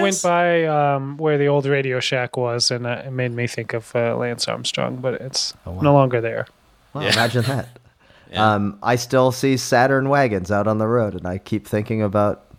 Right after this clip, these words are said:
Speaker 3: the good times before it blew a rod.
Speaker 2: I'm shopping for boat insurance, so, you know, Navigators is where I'm going.
Speaker 1: <laughs> Uh-huh.
Speaker 3: That's a classic. All right, um, you know, we, guys, a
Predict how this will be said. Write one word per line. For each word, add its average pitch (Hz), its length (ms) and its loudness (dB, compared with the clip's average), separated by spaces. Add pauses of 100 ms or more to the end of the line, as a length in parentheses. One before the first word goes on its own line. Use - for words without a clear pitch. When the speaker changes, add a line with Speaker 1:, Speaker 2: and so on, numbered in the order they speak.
(160)
Speaker 3:
the 95 60 -2
good 101 240 0
times 101 440 2
before 98 360 0
it 95 120 -2
blew 110 140 4
a 110 40 4
rod. 101 260 4 (680)
Speaker 2:
I'm 120 200 0
shopping 151 420 2
for 156 160 0
boat 131 320 2
insurance, 95 560 -6
so, 90 340 -4
you 107 160 -6
know, 117 160 -2
Navigators 107 760 0
is 95 120 -2
where 95 160 0
I'm 101 180 0
going. 85 380 -6
Speaker 1:
<laughs> - 580 -20
Uh-huh. 131 240 -2 (1400)
Speaker 3:
That's 165 220 6
a 123 100 6
classic. 110 580 2 (760)
All - 60 -10 (280)
right, 151 360 2
um, 131 360 2 (380)
you 151 100 2
know, 180 120 4
we, 190 360 2 (160)
guys, 135 260 2
a 123 240 -4